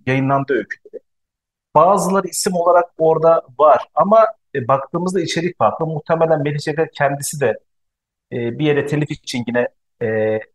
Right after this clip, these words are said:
ismi aynı olabilir, içeriği farklı yazmış olabilir. Kurguda değişiklikler olabilir. Onları da yakın zamanda, e, yayınlayacağız. Hani ben bir öykülerine tekrar bakacağım. E, öyle bir şey de var. Bir de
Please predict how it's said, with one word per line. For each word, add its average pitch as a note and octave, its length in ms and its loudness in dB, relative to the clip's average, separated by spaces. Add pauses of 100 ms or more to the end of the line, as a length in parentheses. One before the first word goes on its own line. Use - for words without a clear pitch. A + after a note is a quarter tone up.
ismi D#3+ 300 -2
aynı D#3+ 220 2
olabilir, D3+ 320 -2
içeriği D3 380 -6
farklı - 280 -2
yazmış G2 280 -8
olabilir. - 320 -16
Kurguda D#3 360 0
değişiklikler C#3+ 540 -2
olabilir. G#2+ 400 -2 (480)
Onları F3 340 2
da E3+ 60 4
yakın D#3 260 0
zamanda, C3 520 0 (920)
e, A#2+ 60 -2 (360)
yayınlayacağız. C3 580 -2
Hani A2 220 -4
ben A#2+ 220 -2
bir A#2 220 -8
öykülerine A#2+ 440 -4
tekrar A2 400 -6
bakacağım. D#3 400 -8 (540)
E, B2 40 -10
öyle A#2+ 360 -2
bir B2 140 -2 (140)
şey A#2 260 -6
de A2+ 40 -2
var. D#3+ 220 -4
Bir F#3+ 140 0
de B3 260 2